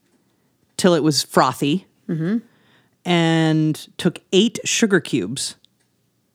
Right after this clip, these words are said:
Speaker 1: put that in the beer.
Speaker 2: He had me until he said sugar cubes.
Speaker 1: <laughs> I know,
Speaker 2: The
Speaker 1: right?
Speaker 2: frick, okay.
Speaker 1: <laughs> Eight sugar cubes, and that's it. Cooked beer, a beaten egg,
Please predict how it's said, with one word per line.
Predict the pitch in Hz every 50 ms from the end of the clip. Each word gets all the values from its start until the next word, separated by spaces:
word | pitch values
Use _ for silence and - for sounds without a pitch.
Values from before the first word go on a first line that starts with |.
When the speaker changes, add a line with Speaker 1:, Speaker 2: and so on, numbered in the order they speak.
| _ _ _
Speaker 1:
put | - 190 175
that | - 180 165 160 - _
in | 175 185 196 196 196
the | 190 165
beer. | 175 165 135 117 123 139 - _
Speaker 2:
He | - - - 208 190 190 185 170
had | 147 214 233 247 220 190
me | 175 165 156 139 131 - -
until | - 180 175 165 - 185 175
he | 165 170 185
said | 170 - 180 165 170
sugar | 156 - 170 156 165 147
cubes. | 131 - 160 147 285 311 302 -
Speaker 1:
<laughs> | -
I | 294 330 - -
know, | 262 311 - - 208
Speaker 2:
The | 196 190 170 151
Speaker 1:
right? | 143 170 214 302 359
Speaker 2:
frick, | - - - - - - 240 247 185 - - - 180
okay. | 196 180 - 185 180 208 - - 320 - - -
Speaker 1:
<laughs> | - - - _ _ _
Eight | 208 220 262 302 - - -
sugar | - - - 247 214 202 220
cubes, | 196 - - - -
and | 185 220
that's | 240 311 - -
it. | 381 - - _ - _ _ _ _ _
Cooked | - - 349 - - 220
beer, | 208 196 185 175 180 190 - _ _ _ _ _ _ _ -
a | 170
beaten | 160 135 196 233 254 214 226 214
egg, | 190 160 156 156 156 156